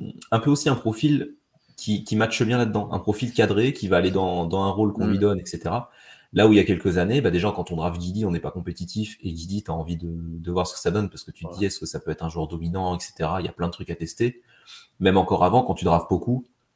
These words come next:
Speaker 1: tu sais que tu vas pas être compétitif, donc tu te dis, bon, bah, c'est un joueur un peu expérimental, on va tester des trucs.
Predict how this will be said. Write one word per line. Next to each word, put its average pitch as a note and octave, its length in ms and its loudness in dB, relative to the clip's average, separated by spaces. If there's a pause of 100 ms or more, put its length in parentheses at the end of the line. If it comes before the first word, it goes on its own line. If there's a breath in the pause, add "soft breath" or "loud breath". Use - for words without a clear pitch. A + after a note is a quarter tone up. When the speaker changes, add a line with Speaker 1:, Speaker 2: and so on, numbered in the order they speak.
(280)
Speaker 1:
tu - 80 -10
sais A#2 160 2
que - 20 -8
tu - 80 4
vas A2+ 60 4
pas - 80 6
être - 80 4
compétitif, G2+ 560 0
donc F#2 160 -2
tu - 80 -16
te E2+ 60 -6
dis, G2+ 120 0
bon, F#2 140 0
bah, E2+ 280 -2
c'est - 160 -4
un G2 160 6
joueur G#2 300 6
un G2 60 2
peu F#2+ 140 0
expérimental, F#2 640 0
on G#2 60 0
va E2+ 100 0
tester E2+ 280 -6
des F2+ 100 0
trucs. - 380 -12